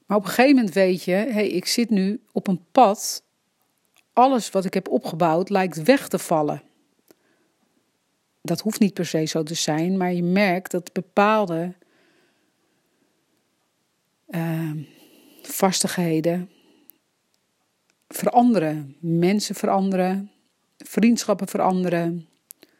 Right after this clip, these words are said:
omstandigheden veranderen. En je zit zelf in een pad van transformatie. Je hebt er geen grip meer op. Dat wat je altijd zo graag wilde, controle houden, dat lukt niet meer. En dat is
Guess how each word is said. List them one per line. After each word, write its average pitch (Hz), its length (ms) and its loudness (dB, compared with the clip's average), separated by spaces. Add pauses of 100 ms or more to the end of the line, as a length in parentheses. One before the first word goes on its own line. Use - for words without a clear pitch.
(680)
omstandigheden 180 840 0
veranderen. 156 640 -6 (1300)
En 180 100 -2
je 185 80 2
zit 196 280 -2
zelf 202 280 0
in 196 100 0
een 175 140 -6
pad - 200 0
van - 120 -6
transformatie. 185 840 -2
Je 160 60 -2
hebt 170 140 -2
er 170 60 -10
geen 190 180 0
grip 240 360 0
meer 175 180 -2
op. 143 300 -4 (260)
Dat 220 240 0
wat 185 140 -4
je 151 60 0
altijd 190 260 0
zo - 120 -6
graag 175 240 0
wilde, 180 400 0
controle 220 440 0
houden, 160 440 0
dat 175 140 -4
lukt 180 380 0
niet 165 160 -4
meer. 151 400 0 (1500)
En 170 240 0
dat 254 320 4
is - 380 -4